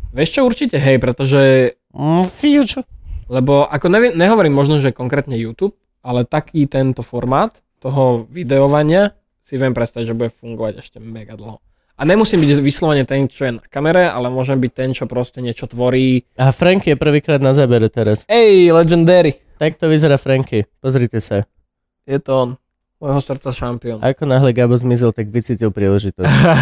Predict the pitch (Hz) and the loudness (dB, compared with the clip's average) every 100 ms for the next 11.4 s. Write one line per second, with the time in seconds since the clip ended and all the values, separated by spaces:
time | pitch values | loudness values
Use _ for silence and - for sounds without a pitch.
0 | 180 143 185 147 - _ _ _ - 110 | 2 2 2 0 -4 _ _ _ -2 2
1 | 135 135 123 110 104 98 95 90 92 - | 2 2 0 0 -4 -6 -2 0 -2 -6
2 | _ _ 120 135 180 208 - 170 175 175 | _ _ -4 0 4 4 2 0 2 2
3 | 151 - 139 156 151 143 - 147 156 165 | 0 -2 2 2 2 -4 -2 -2 0 2
4 | 160 143 143 160 135 131 139 135 147 127 | 4 4 4 2 0 -2 -2 -2 -6 -6
5 | - 127 139 139 147 143 135 127 127 123 | -10 -10 -4 -2 0 2 2 0 -2 -4
6 | 135 131 123 135 120 - 131 117 131 120 | -2 -2 -2 -4 -6 -12 -16 -12 -10 -4
7 | 131 139 117 151 - 160 147 139 - 135 | -2 -2 -4 -4 0 0 0 -4 -6 -4
8 | 120 135 - 147 131 127 127 - _ 123 | -4 -6 -6 -6 -4 -2 -2 -4 _ -10
9 | 123 - 120 131 135 - 135 127 120 127 | -10 -10 -6 -2 -2 -4 -6 -4 -2 -4
10 | 127 120 123 127 131 123 120 117 - 123 | -4 -8 -10 -10 -10 -10 -12 -14 -14 -6
11 | 135 127 127 | -2 0 -2